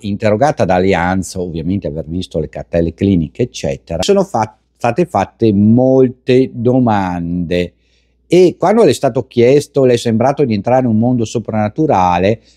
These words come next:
lei risponde, "Decisamente una dimensione mistica e soprannaturale". Quando le è stato chiesto se ha vissuto altri episodi,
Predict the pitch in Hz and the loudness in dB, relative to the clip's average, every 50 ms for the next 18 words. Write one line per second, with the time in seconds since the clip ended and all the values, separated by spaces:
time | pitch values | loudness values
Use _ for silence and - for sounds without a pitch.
0 | _ _ _ - 123 147 147 143 156 180 - - - 143 139 135 135 135 135 139 | _ _ _ -2 0 2 2 4 2 0 -2 -2 -2 0 2 2 2 2 2 0
1 | 131 - - 160 156 175 160 143 123 113 113 110 139 135 131 127 117 113 113 127 | -4 -4 -6 -4 -2 -2 0 0 0 0 0 0 0 0 0 0 -2 -2 0 0
2 | 131 131 143 143 - - 147 139 117 110 123 131 123 117 - - - 135 123 - | 2 2 0 0 -2 -2 0 2 2 4 4 4 2 2 0 -4 -10 -12 -8 -4
3 | - 139 123 - _ - - 123 117 - - 120 107 - - - 113 113 113 _ | -4 -4 -4 -4 _ -2 -2 -2 -2 0 -2 -2 -2 -2 -2 -2 0 0 -2 _
4 | _ _ _ _ - 113 117 113 - - 117 104 98 87 82 78 78 73 73 - | _ _ _ _ -2 -2 -2 0 0 0 2 2 2 0 0 -2 -4 -6 -8 -12
5 | _ _ _ _ _ _ _ _ - 165 185 175 143 120 - - 117 139 123 - | _ _ _ _ _ _ _ _ -2 0 2 2 2 2 0 -2 -4 -4 -4 0
6 | - 143 143 143 - 117 98 - - - 135 135 127 117 110 104 - - 160 165 | 2 0 0 0 -2 -6 -8 -6 -4 0 0 0 2 0 -2 -4 -4 -2 -2 -2
7 | 165 160 - 113 98 101 113 135 139 123 - 101 104 95 - - 98 92 104 113 | -2 0 0 0 2 2 2 2 0 -2 0 0 -2 -2 -2 -4 -4 0 0 2
8 | 127 139 135 123 107 104 98 98 92 80 | 2 2 2 0 0 0 0 0 0 -2